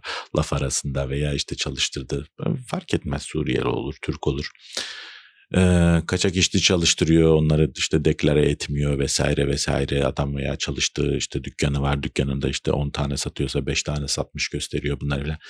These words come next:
Herkes bunu yapıyor. Ya bunu bırak, devletin en büyük kademesinde, devletin yanında olan adamlar. Lan Fatih Terim olayında görün yani. Yani bu, bunlar ne ki?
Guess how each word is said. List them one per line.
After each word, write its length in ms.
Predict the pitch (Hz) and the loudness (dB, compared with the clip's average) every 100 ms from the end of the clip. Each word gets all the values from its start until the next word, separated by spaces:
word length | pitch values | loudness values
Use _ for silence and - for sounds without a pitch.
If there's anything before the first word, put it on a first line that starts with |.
| - - _ | -20 -20 _
Herkes 460 | - 110 - 104 78 | -2 0 2 2 2
bunu 140 | 71 | 0
yapıyor. 280 | 69 - 67 | -2 -4 -2
Ya 220 | 80 78 | 2 2
bunu 240 | 78 85 76 | 2 0 0
bırak, 300 | 117 - - | -4 -2 0
devletin 440 | 76 76 76 82 - | 2 2 0 -2 0
en 260 | 110 101 | 0 0
büyük 200 | 95 - | -2 -2
kademesinde, 840 | - 78 76 76 - 73 69 67 - _ _ _ _ | -4 -2 -2 -2 -2 -2 -2 -4 -10 _ _ _ _
devletin 400 | 80 78 82 104 | 0 2 4 4
yanında 380 | 92 78 82 87 | 4 2 2 4
olan 260 | 107 117 104 | 4 6 4
adamlar. 460 | 82 71 69 - | 2 0 -4 -8
Lan 140 | 76 80 | -6 -6
Fatih 400 | - 78 - - | -2 -4 -4 -4
Terim 300 | - 82 82 | 0 2 4
olayında 460 | 80 80 78 78 | 4 4 4 4
görün 360 | 78 80 71 67 | 4 4 4 0
yani. 280 | 67 65 - _ _ _ _ _ 80 | -4 -6 -10 _ _ _ _ _ 0
Yani 300 | 78 73 - | 2 2 -2
bu, 320 | 73 62 73 - | -6 0 0 -2
bunlar 540 | 69 69 73 80 80 | -6 -2 2 4 4
ne 100 | 156 | 2
ki? 220 | - - | 2 -2